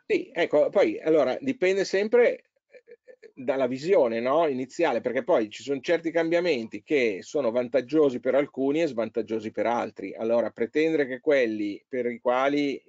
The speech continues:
il cambiamento è oggettivamente svantaggioso siano pure contenti diventa una pretesa curiosa, no? Anche se a volte io l'ho vista praticare nelle organizzazioni, cioè, "Ma come? Non capiscono?" E, mm,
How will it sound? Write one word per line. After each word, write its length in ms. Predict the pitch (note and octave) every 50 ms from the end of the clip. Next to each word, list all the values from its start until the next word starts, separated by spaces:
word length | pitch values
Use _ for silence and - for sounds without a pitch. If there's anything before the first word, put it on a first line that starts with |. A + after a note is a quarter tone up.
| -
il 240 | A#2 A#2+ A#2 A2 G2
cambiamento 720 | - - A2+ A2+ A2 G#2+ G#2+ B2 C3+ C#3+ - D3 C#3 B2+ -
è 220 | - A#2 B2 A#2 - - - -
oggettivamente 800 | - B2 A2+ G#2 - A#2 - - A#2+ A#2 A2 A2+ B2 C#3 - D3
svantaggioso 960 | C3 B2+ B2 A#2+ A#2 A#2+ B2+ A#2 A2 A#2+ C3+ B2 A2 G#2+ G#2 G2+ G2 F#2+ - _ _ _ _ _ _ _ _ _ _ _ -
siano 240 | - E3+ D3+ C#3
pure 240 | A#2 - F3 D#3+ D3
contenti 800 | B2 - E3+ F3 D#3 - C#3 B2+ B2 A#2 A#2 - C#3+ D3+ D3+ - _
diventa 500 | _ - C3 C3+ B2+ A2 G#2 A2+ A2 -
una 140 | C3+ C3 A2+ -
pretesa 720 | - A#2 G#2+ - A2 A2 A#2+ A2 B2+ C3 B2+ B2 F#2+ - _ _
curiosa, 580 | - A#2 G#2 A2 C#3 D3+ D3 C3 A#2 A2 A2+
no? 380 | G#2+ A#2 B2 C3 C#3 C#3+ C#3+ _ -
Anche 260 | - C3 C3 - B2+
se 100 | - C#3+
a 60 | B2
volte 280 | B2 D#3 G3 G#3+ - E3+
io 140 | D3+ D#3+
l'ho 80 | F3 D#3
vista 320 | A#2+ A#2+ B2+ A#2 - -
praticare 640 | - - A2 G#2+ - A#2+ - - D#3+ D#3+ C3 A2 A2+ A2
nelle 220 | G#2+ G#2+ G#2+ G#2+
organizzazioni, 920 | A2 A2 A2 A2+ A2 A2+ A#2 - A#2+ G#2+ - - A#2+ G#2+ F#2+ F#2+ F#2+ G2 -
cioè, 140 | - B2 -
"Ma 120 | - G#2 -
come? 280 | - G3 D#3+ A#2+ A2
Non 160 | G#2+ A2+ B2+ B2
capiscono?" 640 | - B2+ A#2+ - A#2+ G2 - - - G2+ F#2+ - _ _ _ _ _ _ _ _
E, 160 | _ - F2 -
mm, 200 | F#2+ G#2+ F#2+ D#2+